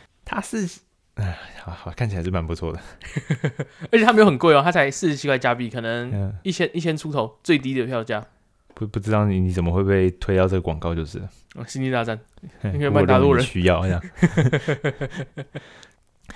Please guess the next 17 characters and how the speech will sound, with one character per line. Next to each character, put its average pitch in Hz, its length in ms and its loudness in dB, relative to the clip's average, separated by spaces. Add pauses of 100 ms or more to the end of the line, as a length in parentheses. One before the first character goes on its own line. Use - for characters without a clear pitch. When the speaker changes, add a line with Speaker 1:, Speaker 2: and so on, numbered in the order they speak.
(280)
Speaker 1:
好 143 140 2
，O - 20 2
K， 165 200 6
呃， 127 300 6
上 160 220 2
次 131 560 2
在 123 300 4
过 127 220 2
年 90 220 2
期 87 200 -6
间， 90 200 0
然 87 120 -2
后 90 80 0
有 82 160 -2
说 87 260 -2
这 85 80 -2
个， 80 80 -6